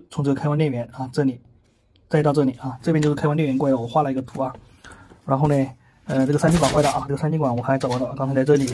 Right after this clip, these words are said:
我给大家可以量一下啊。这是一个五五幺的三极管啊，型号是五五幺，它并不是短路啊，我们给大家看一下啊。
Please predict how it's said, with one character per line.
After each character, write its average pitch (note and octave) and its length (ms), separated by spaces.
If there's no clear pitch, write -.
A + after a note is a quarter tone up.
我 C3+ 60
给 C3 80
大 C#3 80
家 D3 100
可 D3 140
以 C#3 40
量 C#3 240
一 D3 60
下 - 160
啊。 - 100
这 E3 100
是 E3 140
一 D3+ 60
个 D#3 220
五 D#3 360
五 C#3 100
幺 D#3+ 160
的 G#3 80
三 F3 120
极 E3+ 80
管 D#3 140
啊， C#3 100
型 C#3 160
号 C#3+ 100
是 D3+ 60
五 C3+ 160
五 C3 60
幺， C3 160
它 - 100
并 F3+ 140
不 D#3 60
是 F3 80
短 C#3 160
路 E3 80
啊， C#3 280
我 D3 120
们 C3+ 80
给 C#3 80
大 D3+ 80
家 C#3+ 60
看 E3+ 200
一 D3 40
下 C#3+ 120
啊。 - 100